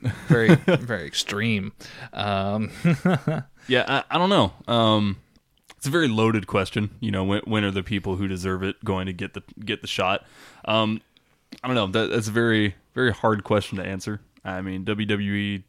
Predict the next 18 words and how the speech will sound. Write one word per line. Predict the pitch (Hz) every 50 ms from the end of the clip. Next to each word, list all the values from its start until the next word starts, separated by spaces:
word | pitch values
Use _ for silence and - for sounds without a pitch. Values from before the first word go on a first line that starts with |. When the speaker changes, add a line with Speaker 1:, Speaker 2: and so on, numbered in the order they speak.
| - - - _ _ -
Speaker 2:
they, | 113 110 107 104 101 104 101 98 - - _ _ _ _ _ - - _ _ _ -
they | - 147
kinda | 139 165 160 135
do | 117 117 117
their | 117 113 110
own | 107 104
thing, | 92 113 117 120 127 123 - - -
a-, |
and, | 101 101 101 - 104 104 101 98 95 95 95 95 - - _ _ _ _ -
uh, | - 50 50 - - - - -
the, | 117 101 110 107 107 107 98 101
the | 104 107
people | 95 - - 156 160 135 - 131 120 110
that | 101 104 104 101 98 - - 113 101 -
W | 120 117 120 120 117 110
W | 110 110 104 107 98 101 117
E | 127 135 123
thinks | 113 - - - 117 107 101 98 - - - - -